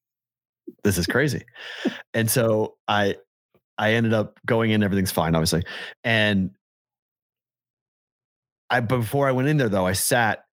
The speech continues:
and I started to think about what a father did the morning, yesterday morning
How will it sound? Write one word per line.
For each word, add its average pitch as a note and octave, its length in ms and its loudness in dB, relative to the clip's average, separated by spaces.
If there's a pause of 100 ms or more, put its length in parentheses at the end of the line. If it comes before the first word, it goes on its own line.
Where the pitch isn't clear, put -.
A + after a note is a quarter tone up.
(180)
and G2 500 2
I G#2 120 0
started G#2 460 0
to G2 80 -2
think - 640 -2 (640)
about F#2 500 0 (1800)
what A2+ 540 -2 (1200)
a A2+ 100 0
father A#2 800 -2 (800)
did F2+ 500 0 (320)
the G#2 80 -2
morning, G#2 640 2 (680)
yesterday F#2 320 0
morning D#2 360 0